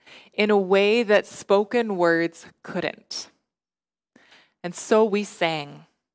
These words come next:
and the prisoners sang, and the woman with us sang. But unfortunately, none of the prisoners was her son. So we visited another prison,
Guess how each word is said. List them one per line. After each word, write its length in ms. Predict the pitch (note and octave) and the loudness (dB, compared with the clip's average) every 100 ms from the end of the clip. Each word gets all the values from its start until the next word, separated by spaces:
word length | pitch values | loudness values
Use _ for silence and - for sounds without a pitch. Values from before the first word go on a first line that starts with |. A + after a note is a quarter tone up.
| _ _ _ - | _ _ _ -2
and 140 | G#3 | 0
the 60 | G#3+ | 0
prisoners 580 | - A3 G#3 F#3 D#3+ D#3 | 4 4 4 -2 -6 -6
sang, 580 | - E3 D#3 D3+ D#3 D#3+ _ - - | -6 -4 -6 -12 -20 -20 _ -20 -14
and 160 | - G3+ | -4 2
the 60 | G3+ | 2
woman 460 | F#3+ G#3+ A3+ G#3+ | 4 4 4 2
with 220 | F3+ F3 | 2 2
us 360 | E3+ D#3+ E3 - | 0 -2 -4 -18
sang. 760 | - - - E3 D3 D3 F3+ F#3+ _ _ _ _ _ _ _ _ - - - _ _ _ _ _ - | -18 -16 -10 -10 -12 -18 -20 -20 _ _ _ _ _ _ _ _ -20 -20 -20 _ _ _ _ _ 2
But 100 | A3+ | 4
unfortunately, 880 | A3+ G#3 A#3 A3+ - G3+ F3+ E3 D#3+ | 4 2 2 2 2 -4 -2 -2 -4
none 460 | F3+ G3 F#3+ G#3 | 0 2 2 0
of 120 | A3 | -4
the 100 | G#3 | -4
prisoners 720 | G#3+ - G#3 F3 D3+ D3+ - - _ _ _ _ | -4 -4 -4 -4 -8 -10 -14 -16 _ _ _ _
was 260 | E3 E3+ E3 | 0 0 0
her 160 | F#3 F3 | -4 -4
son. 380 | - - - _ _ _ _ _ _ _ _ _ _ - _ - - | -6 -10 -10 _ _ _ _ _ _ _ _ _ _ -20 _ -20 -8
So 180 | - | 2
we 120 | A3 A3+ | 4 4
visited 500 | F#3+ G#3+ G#3+ A#3 A3 | 2 0 2 0 0
another 400 | G3 G3 G#3 G#3 | -4 2 4 2
prison, 540 | F#3+ - D3+ D3+ D#3+ | 0 -4 -4 -8 -14